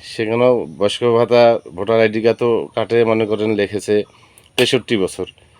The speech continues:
একষট্টি, একষট্টি সাল দিছে উনিশশো,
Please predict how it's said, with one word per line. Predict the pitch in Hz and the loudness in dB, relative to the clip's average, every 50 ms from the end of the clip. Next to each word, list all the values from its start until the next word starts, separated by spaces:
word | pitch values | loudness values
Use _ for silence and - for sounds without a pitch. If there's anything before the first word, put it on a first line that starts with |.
| _ _ _ - | _ _ _ -8
একষট্টি, | 90 95 95 - - 117 113 _ - 107 104 | -6 -6 -6 -4 -6 -8 -8 _ -4 -2 0
একষট্টি | 101 98 95 95 98 - - 110 92 113 | 0 2 0 0 -2 -2 -6 -8 -8 -8
সাল | 101 - 113 107 98 | -4 -4 -4 -4 -4
দিছে | 90 90 - 101 | -6 -8 -8 -6
উনিশশো, | 92 90 90 - - - 101 127 | -6 -6 -8 -8 -8 -10 -10 -10